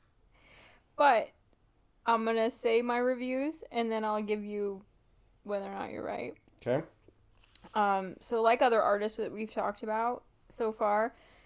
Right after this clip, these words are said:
Speaker 1: Dylan, he's not one of my favorites. And again, that's not saying he isn't bad. I think he's, he's great. It's just not one that I'm going to listen to over and over and over again. He's, he's just not for me.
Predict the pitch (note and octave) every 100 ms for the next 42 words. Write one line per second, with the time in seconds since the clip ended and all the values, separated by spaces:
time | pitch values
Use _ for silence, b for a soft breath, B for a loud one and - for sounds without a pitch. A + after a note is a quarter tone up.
0 | b b - B3+ C#4 D4 B3+ G#3+ C4 A3+
1 | A#3+ A3+ A3+ G#3+ G3+ - - F2+ - -
2 | - G#3+ - D#2 F#2 A3 G#3+ G#3+ G3+ G#3+
3 | - A3+ G#3+ G#3+ A3+ G3 G3+ G#3 F#3+ G3
4 | G3+ G3+ G#3+ C4 C4 B3 G3 F#3+ - A3
5 | G#3 F#3 G#3 G#3 A3 - G#3 - G#3 -
6 | G#3+ G#3 - A3 G3+ G3 F#3+ - _ -
7 | G#3+ G3 F#3+ F#3+ F#3+ F#3 F#3+ G3 G3+ F#3+
8 | G3+ F#3 F3 - _ - G3+ F3+ E3+ D#3+
9 | - F3 - - F#3 F3+ F3+ F3+ G3 -
10 | - G3+ G3+ G3 G3+ F#3+ G3 G#3+ G3 G#3